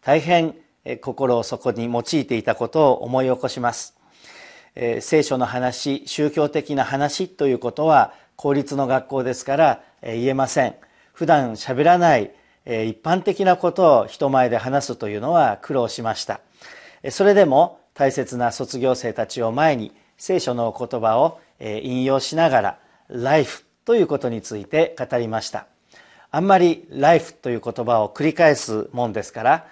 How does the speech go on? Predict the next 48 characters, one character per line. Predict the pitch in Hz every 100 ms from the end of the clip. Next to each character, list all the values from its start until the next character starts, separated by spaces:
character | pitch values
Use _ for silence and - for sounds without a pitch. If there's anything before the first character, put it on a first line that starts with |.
| _ _ -
え | 110
ー、 |
し | -
ば | 147
ら | 156 143
く | 120 107
ピ | - 123
ー |
テ | 135
ィ |
ー | 120
エ |
ー |
の | 110
方 | 120 123
々 | 104 101 101
や | 127 165 -
生 | - 123
徒 | 117
た | 107
ち | - 113
の | 98
間 | 98 101
で | 131 - - _ -
ラ | 131
イ | 180
フ | - 131
と | _ 127
い | 113
う |
こ | - 110
と | 113
が | 127 - - _ _ 104 -
流 |
行 | 143
っ | 170 -
て | 131 120
い | 135
た | 127 117
よ | 117
う |
で | 107
あ | 113
り | 107
ま | 101
す。 | - - _ _ _ _ - - _
ま | 151 147
あ、 | 117